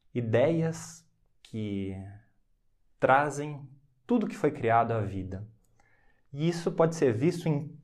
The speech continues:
diversos exemplos. Se a gente for pensar, por exemplo, numa cadeira, numa mesa, quem construiu a mesa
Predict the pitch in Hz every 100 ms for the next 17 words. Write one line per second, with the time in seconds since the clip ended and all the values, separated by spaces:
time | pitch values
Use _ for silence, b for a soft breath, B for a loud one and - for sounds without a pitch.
0 | - _ _ _ _ _ _ 117 120 117
1 | 135 202 - 165 156 107 101 98 107 -
2 | 127 127 156 156 135 151 151 147 131 147
3 | 143 147 147 147 156 117 110 135 127 110
4 | 101 95 98 120 123 120 120 b b b
5 | b b b _ 202 202 160 - 113 110
6 | 98 92 143 170 113 101 -